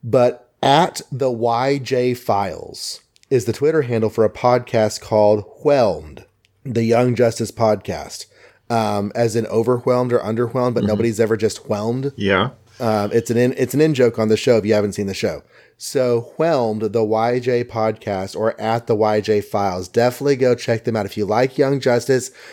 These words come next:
Speaker 1: If you just like D C superheroes with a focus on the Teen Titans type characters, definitely worth checking out.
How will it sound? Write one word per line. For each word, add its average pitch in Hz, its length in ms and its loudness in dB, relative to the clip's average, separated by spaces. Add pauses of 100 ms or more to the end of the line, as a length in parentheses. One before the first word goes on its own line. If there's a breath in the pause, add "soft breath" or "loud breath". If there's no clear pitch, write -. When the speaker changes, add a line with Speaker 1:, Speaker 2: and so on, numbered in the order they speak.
(160 loud breath)
Speaker 1:
If 139 140 4
you 151 120 4
just 185 300 0
like 151 280 0
D 135 200 0
C 123 560 -4 (220)
superheroes 117 920 2
with 123 220 2
a 107 60 -2
focus 123 360 0
on 117 120 2
the 110 60 0
Teen 117 220 -2
Titans 113 360 -6
type 104 220 -6
characters, 107 720 -2 (460 soft breath)
definitely 117 640 0
worth 101 460 0
checking 92 420 -6
out. 85 280 -8